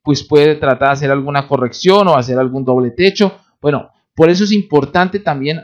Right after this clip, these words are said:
aprender, pues, a medir la capitalización total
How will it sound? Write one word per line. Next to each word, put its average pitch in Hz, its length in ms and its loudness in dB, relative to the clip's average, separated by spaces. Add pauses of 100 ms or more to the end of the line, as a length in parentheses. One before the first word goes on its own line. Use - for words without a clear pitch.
aprender, 139 600 -4
pues, 156 300 -4
a 139 120 -2
medir 160 220 2
la 170 140 2
capitalización 120 800 -10
total 147 480 -2